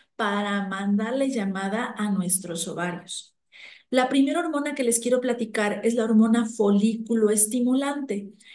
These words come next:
que como su nombre lo dice, estimula a los folículos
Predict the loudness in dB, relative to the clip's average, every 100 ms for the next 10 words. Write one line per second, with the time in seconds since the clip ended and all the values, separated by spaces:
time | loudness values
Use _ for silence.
0 | -20 4 4 6 6 6 6 4 4 2
1 | 2 2 2 2 2 2 0 -4 -10 -18
2 | _ _ 6 8 8 6 4 0 0 0
3 | 0 -2 -4 -4 -4 -4 -6 -6 -6 -6
4 | -10 -8 -8 -6 -8 -12 -14